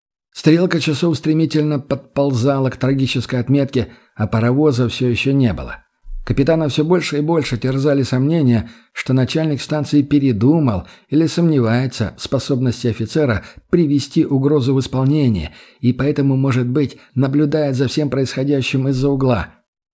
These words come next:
Вот стрелки сошлись, но ничего не произошло.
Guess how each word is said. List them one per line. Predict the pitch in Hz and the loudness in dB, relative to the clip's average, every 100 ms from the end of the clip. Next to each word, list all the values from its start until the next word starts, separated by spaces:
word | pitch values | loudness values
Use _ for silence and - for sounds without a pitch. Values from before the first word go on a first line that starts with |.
| _ _ _ - | _ _ _ -4
Вот | 117 127 | -4 -2
стрелки | - 135 135 131 | -2 0 0 -2
сошлись, | 123 117 - 135 139 - _ _ _ _ - | -4 -4 -2 0 0 -4 _ _ _ _ -4
но | 151 | 0
ничего | 165 147 160 156 | 0 0 0 2
не | 127 | 0
произошло. | 123 127 139 131 127 - 82 | -2 -2 -2 -2 -4 -4 -8